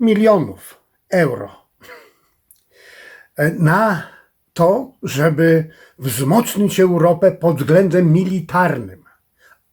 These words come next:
również częściowo gospodarczym. Ja się pytam, skąd oni wezmą te osiemset miliardów, czyli jeden bilion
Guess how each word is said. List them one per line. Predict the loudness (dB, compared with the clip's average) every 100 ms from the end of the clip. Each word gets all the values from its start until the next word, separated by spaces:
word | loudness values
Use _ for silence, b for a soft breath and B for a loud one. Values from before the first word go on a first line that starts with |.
| _ _ _ _
również | -4 -2 0 -2
częściowo | 0 0 2 0 0
gospodarczym. | -4 -6 -8 -8 -10 -18 -20 _ _ b b b b b b b b _ _ _ _ -4
Ja | -2 0
się | 0
pytam, | -2 -4 -4 -4 -10
skąd | -12 -4 -2 0 -2 -6
oni | -4 0 0
wezmą | 0 -2 -4 -8 -6 -8 -10 B B B
te | -8 -4
osiemset | -4 0 -2 -2 -4 0
miliardów, | 0 2 2 2 0 -6 -14 -20 -20 _ _ -12
czyli | -10 -10 -4
jeden | -2 0 0 0
bilion | -2 -2 -2 -4 -10 -14